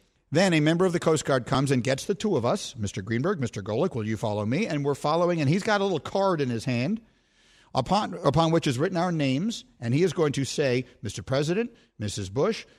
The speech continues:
these are so-and-so and so-and-so." We come around the corner. We see the two of them standing there. And President Bush says, and I quote,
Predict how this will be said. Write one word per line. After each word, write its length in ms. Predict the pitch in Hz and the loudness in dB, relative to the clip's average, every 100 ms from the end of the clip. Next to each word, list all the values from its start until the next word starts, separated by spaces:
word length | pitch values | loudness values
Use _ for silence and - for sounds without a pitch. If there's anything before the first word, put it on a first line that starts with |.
| _ - | _ -6
these 340 | 113 147 131 | -2 0 0
are 300 | 131 135 156 | 0 0 -2
so-and-so 500 | 127 208 233 220 202 | 0 0 2 2 0
and 80 | 208 | 0
so-and-so." 380 | 175 110 87 - _ _ _ _ _ _ _ _ _ - | -2 -4 -6 -14 _ _ _ _ _ _ _ _ _ -4
We 140 | 135 | -4
come 280 | - - 202 | 0 2 4
around 260 | 233 233 226 | 4 2 2
the 80 | |
corner. 360 | - 170 107 82 _ _ _ _ _ _ _ _ | -2 -4 -4 -10 _ _ _ _ _ _ _ _
We 120 | 104 | -6
see 180 | - 165 | -2 -2
the 100 | 208 | 0
two 140 | 190 208 | 2 2
of 60 | |
them 120 | 196 | 0
standing 360 | 165 185 151 110 | -2 -2 0 -2
there. 220 | 87 80 _ _ _ | -4 -12 _ _ _
And 120 | 104 | -6
President 400 | - 165 196 226 | 2 4 4 4
Bush 220 | 160 196 - | 2 2 2
says, 320 | 175 196 170 | 2 4 4
and 180 | 151 165 | 4 4
I 80 | 170 | 4
quote, 360 | 190 123 - | 2 2 -2